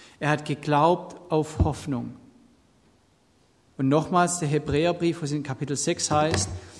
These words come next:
„Wir begehren aber, dass jeder von euch denselben Eifer beweise, die Hoffnung festzuhalten bis ans Ende,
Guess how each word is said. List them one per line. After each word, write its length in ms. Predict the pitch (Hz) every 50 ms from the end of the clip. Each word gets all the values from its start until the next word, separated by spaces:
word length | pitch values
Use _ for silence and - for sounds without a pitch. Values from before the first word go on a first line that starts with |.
| - - - - _ - - _ - 92 - - - - _ _ _ _ _ _ _ _ _ -
„Wir 220 | 160 135 170 160
begehren 640 | 151 175 156 170 175 180 185 202 214 214 208 220 202
aber, 540 | - - 139 131 123 120 120 117 110 107 - - - - - - - _ _
dass 360 | - 151 147 139 - - -
jeder 420 | - 151 170 180 202 233 233 240 226
von 240 | 233 - 233 214 202
euch 460 | - 180 180 190 185 175 156 - -
denselben 1000 | 170 151 156 143 - - - - 208 226 247 247 254 240 247 240 233 220 226
Eifer 460 | - 165 180 202 220 220 214 - 202 175
beweise, 580 | 185 190 165 170 170 175 180 175 170 - 156
die 160 | 143 156 143
Hoffnung 480 | 127 135 180 180 180 - - 175 165 156
festzuhalten 960 | 147 - - - 214 233 226 226 - - - 202 175 175 185 185 180 180 175
bis 180 | 165 180 165 -
ans 160 | 170 160 156
Ende, 440 | 170 156 147 147 139 131 123 120